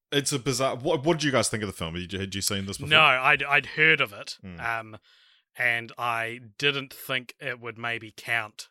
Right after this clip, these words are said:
Speaker 2: as part of the franchise. Feels more like a film franchise follow-ups for Patreon kind of episode. Um, it's essentially a special feature.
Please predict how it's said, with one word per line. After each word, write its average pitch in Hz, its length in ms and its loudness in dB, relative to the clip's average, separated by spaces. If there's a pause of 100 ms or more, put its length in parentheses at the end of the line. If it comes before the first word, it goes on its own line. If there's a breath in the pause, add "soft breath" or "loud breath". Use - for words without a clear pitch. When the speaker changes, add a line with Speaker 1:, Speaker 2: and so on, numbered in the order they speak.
(140)
Speaker 2:
as 113 340 -4
part 113 280 -6
of 107 100 -20
the 110 60 -20
franchise. 123 580 -4
Feels 120 300 -12
more 117 140 -18
like 113 220 -20
a 107 120 -20 (440 loud breath)
film 139 320 -2
franchise 123 500 -2
follow-ups 120 580 -4
for - 120 -10
Patreon 120 680 -6
kind 113 240 -6
of 110 80 -14
episode. 117 500 -8 (360 loud breath)
Um, 131 260 2
it's 196 180 4
essentially 202 960 4 (340)
a 156 120 2
special - 480 -2
feature. - 540 -6